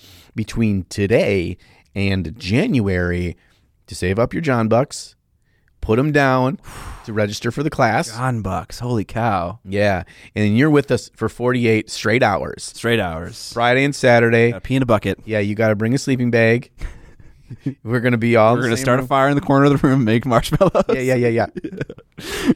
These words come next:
Speaker 1: If somebody, if the first person to die, we're gonna eat.
Speaker 2: <laughs>
Speaker 1: That's, that. These are the
Speaker 2: You
Speaker 1: rules.
Speaker 2: pay, you pay for this. You
Speaker 1: Yeah,
Speaker 2: pay.
Speaker 1: this is part of the class experience.
Speaker 2: <laughs> Yeah.
Speaker 1: This is how make you a better painter.
Speaker 2: Yeah.
Speaker 1: Trust us.
Speaker 2: Yeah, yeah, yeah.
Speaker 1: So you can go on there. We'll have links to the actual sign up for the class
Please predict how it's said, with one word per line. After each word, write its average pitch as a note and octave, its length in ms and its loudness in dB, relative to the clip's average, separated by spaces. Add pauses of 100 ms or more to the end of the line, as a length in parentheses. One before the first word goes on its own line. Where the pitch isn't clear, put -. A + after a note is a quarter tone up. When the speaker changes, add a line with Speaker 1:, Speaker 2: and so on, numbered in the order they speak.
Speaker 1:
If A#2 100 -8
somebody, C#3 440 2 (100)
if B2 140 -2
the A#2 80 -8
first - 240 -2
person D3 200 0
to C3+ 60 -4
die, A#2 280 4
we're A#2 100 0
gonna B2 140 2
eat. A#2 360 -4
Speaker 2:
<laughs> - 720 2
Speaker 1:
That's, - 400 -8 (300)
that. G#2+ 260 0
These A2+ 180 0
are C3 60 4
the C3 80 2
Speaker 2:
You C3 60 4
Speaker 1:
rules. B2+ 380 4
Speaker 2:
pay, F3+ 120 2
you F3 160 -2
pay D#3 240 4
for C3 120 -10
this. F#2+ 360 -8
You C3 80 -10
Speaker 1:
Yeah, C#3+ 160 0
Speaker 2:
pay. G#2+ 60 -4
Speaker 1:
this G3 180 -4
is E4 100 -6
part C#4+ 200 2
of G#3 60 0
the C#3 60 -6
class D#3+ 300 -2
experience. G3 680 -2
Speaker 2:
<laughs> - 40 0
Yeah. - 80 4 (120)
Speaker 1:
This F#3 260 -6
is A3 60 0
how F3+ 60 -2
make D#3+ 220 -4
you E3 80 -2
a D3 40 -4
better C#3 220 0
painter. C#3+ 400 -2
Speaker 2:
Yeah. G#2 160 -6
Speaker 1:
Trust A#2 320 -6
us. - 240 -16
Speaker 2:
Yeah, G#2+ 160 -4
yeah, F#2 240 -4
yeah. G2 160 -2 (320)
Speaker 1:
So C3+ 320 0 (160)
you D3+ 160 2
can F3 160 -2
go D#3 240 4
on C#3 180 4
there. C#3 120 4
We'll C3 100 4
have G#2 140 -2
links C3+ 420 -2
to C3 340 2
the B2+ 180 -2
actual A2+ 360 2
sign G#2 240 -2
up G#2 140 -4
for A2+ 280 -2
the D3+ 80 -4
class A2 460 2